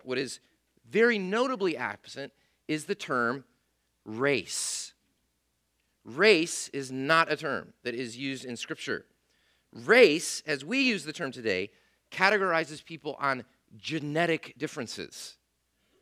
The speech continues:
Genetic differences, things like, uh, physical differences and mental and developmental and creative capacities. Factually speaking, hear me on this,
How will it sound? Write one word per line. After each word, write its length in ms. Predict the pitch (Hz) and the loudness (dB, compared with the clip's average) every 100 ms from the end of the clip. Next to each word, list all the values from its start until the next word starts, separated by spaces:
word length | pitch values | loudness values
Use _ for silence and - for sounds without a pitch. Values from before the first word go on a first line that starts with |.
| - | -12
Genetic 400 | 147 147 185 156 | -6 0 2 2
differences, 720 | 160 - 143 - 135 131 - | -2 -4 -8 -4 -4 -4 -8
things 340 | 151 139 127 | -8 -8 -6
like, 300 | 131 123 - _ _ _ _ - | 0 0 0 _ _ _ _ -8
uh, 440 | 117 104 95 87 - _ | -4 -2 -4 -8 -16 _
physical 440 | - 185 156 156 | -4 -4 -4 -8
differences 760 | 135 139 143 123 - 110 101 87 | -6 -6 -6 -10 -8 -8 -6 -10
and 180 | 78 - _ _ - | -12 -16 _ _ -4
mental 440 | 143 151 170 139 | -4 -2 -4 -6
and 60 | 110 | -6
developmental 840 | 98 123 143 131 131 139 123 117 | -4 -4 -4 -8 -10 -10 -6 -6
and 100 | 92 | -8
creative 460 | - 107 127 147 - | -10 -6 -4 -4 -6
capacities. 680 | - 156 127 - 123 117 - _ _ _ _ _ | -12 -10 -10 -10 -10 -10 -14 _ _ _ _ _
Factually 680 | - - 214 226 - 240 220 | -14 2 4 4 -2 -4 -6
speaking, 680 | - 240 233 156 123 180 190 _ | -6 -2 0 2 2 0 -10 _
hear 120 | - 175 | -8 -4
me 80 | |
on 100 | 127 | -2
this, 160 | 101 | -4